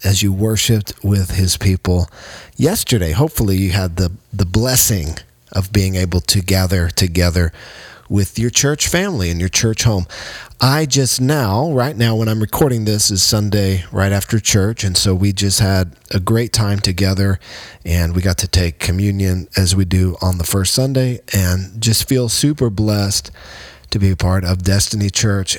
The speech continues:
and I love this church and the people of this church, and, uh, just really thankful today for God's grace and, uh, his blessing that's on my life and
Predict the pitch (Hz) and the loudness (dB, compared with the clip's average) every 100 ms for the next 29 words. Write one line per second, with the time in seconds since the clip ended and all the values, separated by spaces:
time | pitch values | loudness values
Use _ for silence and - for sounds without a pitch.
0 | - 87 85 82 - 87 87 101 104 95 | -4 -2 -2 -4 -4 -2 0 0 0 -2
1 | - - _ _ - - 92 95 - 139 | -8 -14 _ _ -20 -6 -2 0 -2 -2
2 | 147 147 - - 98 92 90 - 120 - | -4 -4 -6 -4 -2 -2 -4 -2 -4 -2
3 | 90 78 82 - - 80 69 - - - | -4 -2 -4 -4 -2 -4 -4 -10 -10 -8
4 | 85 82 82 78 76 82 85 - 120 170 | -4 -4 -4 -4 -4 -4 -2 0 2 2
5 | 151 - 107 107 - 104 85 - 107 90 | 0 0 -2 -2 -2 -2 -2 -2 -2 0
6 | 90 76 - - - - - - - 98 | -2 -4 -8 -20 -20 -20 -20 -20 -10 -4
7 | 92 92 - 95 92 - 101 98 92 - | -4 -4 -2 -2 -2 -2 0 0 0 -2
8 | - 95 90 87 85 87 82 98 - 127 | -4 -2 -2 -2 -2 -4 -2 -4 0 0
9 | 139 - 92 90 - - 98 90 - - | 0 -2 -4 -6 -12 -6 -4 -2 -2 -4
10 | _ - 104 104 107 101 - _ _ - | _ -8 -2 0 0 -4 -12 _ _ -10
11 | 101 107 107 107 107 107 - - 98 95 | -2 0 2 0 -2 -4 -10 -6 -4 -2
12 | 95 | -2